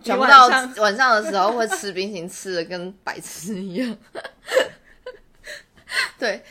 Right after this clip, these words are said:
Speaker 2: 然后呢，我就想到了我人生最近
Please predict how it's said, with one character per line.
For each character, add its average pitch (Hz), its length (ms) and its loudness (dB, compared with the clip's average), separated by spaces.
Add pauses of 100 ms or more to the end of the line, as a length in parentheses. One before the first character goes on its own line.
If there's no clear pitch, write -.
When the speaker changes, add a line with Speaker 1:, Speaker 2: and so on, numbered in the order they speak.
Speaker 2:
然 277 120 -10
后 403 220 -8
呢， 349 180 -12 (200)
我 262 120 -4
就 381 200 -6
想 226 460 -4
到 302 280 -4
了 175 380 -8 (440)
我 214 120 -4
人 208 340 -2
生 247 500 -4 (240)
最 285 300 -4
近 254 180 -10